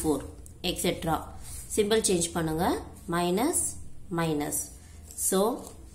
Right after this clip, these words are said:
hundred minus one எவ்வளோ கிடைக்குன்னு பார்த்தீங்கன்னா, நைன்டி நைன் எக்ஸ் equal. இப்ப பாத்தீங்கன்னா, இந்த டூ ஃபோர், இந்த டூ ஃபோர் எல்லாமே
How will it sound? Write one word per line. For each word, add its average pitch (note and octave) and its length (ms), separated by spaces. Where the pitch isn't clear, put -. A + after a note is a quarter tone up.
hundred G#3+ 460
minus G3 340
one G3 180
எவ்வளோ F#3 260
கிடைக்குன்னு F3+ 380
பார்த்தீங்கன்னா, E3 460
நைன்டி F#3 340
நைன் D4+ 180
எக்ஸ் - 240
equal. D#3+ 420
இப்ப A3 220
பாத்தீங்கன்னா, G#3+ 460
இந்த A3 140
டூ A#3 160
ஃபோர், A#3+ 260
இந்த G3 120
டூ F#3+ 160
ஃபோர் D#3+ 220
எல்லாமே G3+ 340